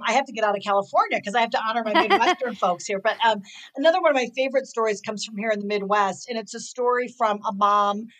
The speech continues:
Speaker 1: Um, her name's Lisa Orvis, and her daughter's name is Chloe. And Chloe has Down syndrome. Um, and Chloe is a senior, and she was taking guitar, uh, class, uh, when the pandemic hit.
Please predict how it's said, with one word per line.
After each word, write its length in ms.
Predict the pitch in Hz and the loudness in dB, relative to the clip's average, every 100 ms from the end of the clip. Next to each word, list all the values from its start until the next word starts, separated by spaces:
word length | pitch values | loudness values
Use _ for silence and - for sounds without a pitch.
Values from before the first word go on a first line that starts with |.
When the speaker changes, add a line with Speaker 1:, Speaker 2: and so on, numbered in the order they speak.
| _ _ _ _ - | _ _ _ _ -2
Speaker 1:
Um, 220 | 220 226 | 0 0
her 100 | 233 | -2
name's 180 | 247 226 | -6 -4
Lisa 300 | 208 202 269 | -6 -4 -6
Orvis, 540 | 220 196 185 208 233 | 0 0 2 -2 -2
and 100 | 247 214 | -6 -6
her 80 | |
daughter's 400 | 214 185 202 208 | -2 0 0 -6
name 120 | 214 226 | -8 -10
is 140 | 233 | -12
Chloe. 500 | - 196 175 170 185 - - _ _ | -4 0 0 0 -4 -12 -20 _ _
And 140 | 240 233 | -4 -2
Chloe 240 | 247 240 | -2 -2
has 140 | 240 | -2
Down 220 | 233 196 190 | -4 -4 -4
syndrome. 720 | - 233 233 190 175 180 - - | -8 -8 -4 -2 -2 -6 -14 -4
Um, 300 | 214 202 196 _ - | -2 0 -4 _ -4
and 280 | 240 240 233 | -2 -2 -2
Chloe 460 | - 277 339 330 - | 2 2 2 -4 -6
is 140 | 233 | -6
a 60 | 220 | -6
senior, 640 | - 277 277 208 180 220 - | -8 -8 -6 -6 -8 -8 -8
and 160 | 240 | -6
she 240 | 233 - 330 | -4 -4 -4
was 260 | 330 320 | -4 -6
taking 340 | - 226 214 208 | -8 -8 -8 -10
guitar, 640 | 220 - 240 269 208 156 _ - | -10 0 2 4 2 -4 _ -2
uh, 180 | 185 185 - | -2 -2 -2
class, 460 | 185 175 185 - - | -2 -2 -6 -12 -6
uh, 140 | 208 | -6
when 300 | 202 202 202 | -4 -2 -2
the 60 | 196 | -4
pandemic 520 | 196 196 196 214 233 233 | -6 -6 -4 -2 -4 -8
hit. 220 | - | -16